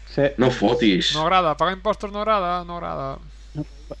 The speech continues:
Speaker 1: Veïns, el que passa que a mi em sorprèn del Marten, perquè el Marten és copi, vull dir, no, els pilots sí que guanyen molts diners, però els copilots normalment no.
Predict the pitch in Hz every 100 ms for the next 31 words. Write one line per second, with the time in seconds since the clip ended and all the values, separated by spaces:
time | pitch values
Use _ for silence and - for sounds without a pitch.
0 | - 139 151 175 - - 143 139 151 160
1 | 170 165 156 170 156 - 143 143 151 156
2 | 147 - 135 143 113 107 107 107 110 113
3 | 113 117 - 113 113 147 104 110 107 104
4 | 107 107 107 - 120 113 117 147 160 160
5 | 135 120 117 117 120 113 113 147 - 117
6 | 117 107 110 120 120 113 104 104